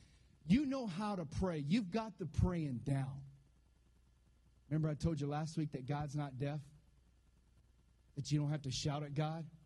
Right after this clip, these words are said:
That God's not deaf? That you don't have to say, "God, can you hear me? God, I'm praying right now. This is me.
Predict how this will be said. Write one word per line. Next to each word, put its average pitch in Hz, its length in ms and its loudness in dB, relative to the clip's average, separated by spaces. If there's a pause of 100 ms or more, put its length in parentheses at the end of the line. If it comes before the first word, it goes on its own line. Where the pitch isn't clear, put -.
(840)
That 185 160 2
God's 185 300 0
not 185 220 0
deaf? 185 240 0 (960)
That 220 100 2
you 233 80 2
don't 233 100 -2
have 214 60 -2
to - 60 -4
say, 233 120 2
"God, 302 460 0
can 294 160 8
you 302 120 2
hear 349 200 2
me? 370 320 0 (1200)
God, 330 440 0 (1200)
I'm 311 180 2
praying 330 420 0
right 311 220 -2
now. 339 420 -2 (1200)
This 285 180 2
is 320 120 0
me. 359 440 0